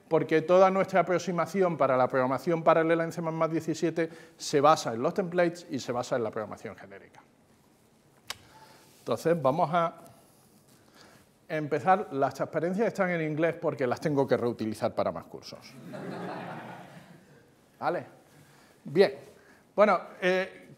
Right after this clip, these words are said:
¿qué es esto de la programación, eh, de la programación genérica? Es el polimorfismo bien hecho. Quiero decir, esto de, algunos ya me han oído que hay dos tipos de polimorfismo.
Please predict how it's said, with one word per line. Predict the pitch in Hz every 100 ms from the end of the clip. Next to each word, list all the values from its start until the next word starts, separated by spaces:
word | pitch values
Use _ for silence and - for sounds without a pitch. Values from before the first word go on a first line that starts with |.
| _
¿qué | 220 247
es | 233
esto | 320 - 254
de | 226
la | 202
programación, | 202 202 190 185 180 208 202 190 190 185 185 180 - -
eh, | 165 151 151 147 143 143 139 143
de | 160 160
la | 156
programación | 156 156 147 160
genérica? | 143 156 147 120 120 101 - - - _
Es | 156
el | 202
polimorfismo | 202 196 180 170 185 190 190
bien | 151 131
hecho. | 110 - - - _ _ _ _ _ - -
Quiero | 131 127
decir, | 139 - -
esto | 160 190 233
de, | 214 220 - - - _ _ - _
algunos | 147 175 208
ya | 202 208
me | 190
han | 180
oído | 180 185 185 208 226 294
que | 170
hay | 170
dos | 180 175
tipos | 220 190
de | 180
polimorfismo. | 170 165 165 165 294 254 170 104 -